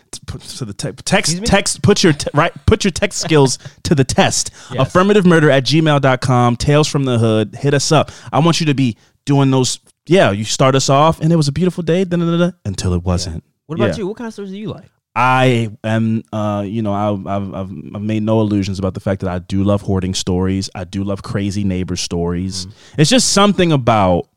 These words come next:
Speaker 1: uh, last episode we did, uh, what was her name? Janelle. She did a story about a neighbor who was, like, a radical incel, whatever neighbor who had signs in his front yard and
Speaker 2: Yeah.
Speaker 1: all this, and she still bought the house.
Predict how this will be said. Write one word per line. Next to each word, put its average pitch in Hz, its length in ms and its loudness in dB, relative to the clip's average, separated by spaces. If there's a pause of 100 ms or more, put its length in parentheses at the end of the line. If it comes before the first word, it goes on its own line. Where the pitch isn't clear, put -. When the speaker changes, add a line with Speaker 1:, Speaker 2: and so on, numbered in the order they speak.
(420)
Speaker 1:
uh, 110 320 4
last 143 320 2
episode 135 360 2
we 113 140 -2
did, 107 400 -2
uh, 98 680 -2
what 90 420 -4
was 95 200 -4
her 101 100 -8
name? 95 180 -12
Janelle. 143 640 2 (760)
She - 160 -4
did 143 100 -2
a 131 60 0
story 131 240 0
about 127 260 0
a 123 40 -2
neighbor 123 440 2
who 127 140 0
was, 127 200 2
like, 127 180 0
a 123 80 4
radical 151 840 2 (420)
incel, 151 640 4
whatever 151 400 4
neighbor 151 420 6
who 131 120 4
had 139 180 4
signs 165 500 2
in 165 80 4
his 165 140 2
front 175 240 2
yard 151 320 4
and 156 100 2
Speaker 2:
Yeah. 156 80 4
Speaker 1:
all 156 60 4
this, 147 160 -4 (220)
and 131 120 -4
she 131 100 0
still 123 340 0
bought 110 200 -2
the - 80 -4
house. 98 540 -4